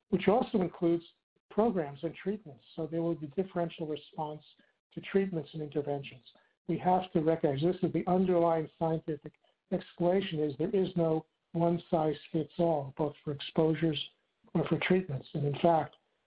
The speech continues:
uh, the way we will improve our impacts at scale at a population level is to ask the question not whether interventions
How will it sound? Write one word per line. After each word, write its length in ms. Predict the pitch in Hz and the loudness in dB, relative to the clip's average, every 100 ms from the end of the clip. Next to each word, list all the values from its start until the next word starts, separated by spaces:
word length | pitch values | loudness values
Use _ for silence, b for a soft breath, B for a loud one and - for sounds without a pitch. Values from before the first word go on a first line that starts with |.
| _ - | _ -2
uh, 120 | 156 | 0
the 120 | 143 | 2
way 240 | 151 190 202 | 4 6 6
we 140 | 185 | 4
will 160 | 165 156 | 4 0
improve 300 | - 185 165 | 0 0 2
our 140 | 156 | 2
impacts 400 | 185 190 156 - 139 | 0 0 -4 -6 -16
at 60 | - _ | -20 _
scale 260 | 233 240 156 | 0 2 0
at 60 | |
a 60 | 143 | -4
population 680 | - 156 165 156 185 185 151 | -6 -4 -2 0 -2 -4 -4
level 300 | 147 143 143 _ _ _ _ - | -4 -4 -10 _ _ _ _ -14
is 80 | - | -4
to 100 | 208 | 0
ask 220 | 180 180 - | 0 0 -2
the 60 | |
question 460 | 170 170 160 165 151 | -2 -2 0 -2 2
not 320 | 165 185 190 160 | 4 2 0 0
whether 320 | 160 156 196 | 0 0 -2
interventions 640 | 156 156 147 147 - 143 | -4 -6 -6 -8 -8 -12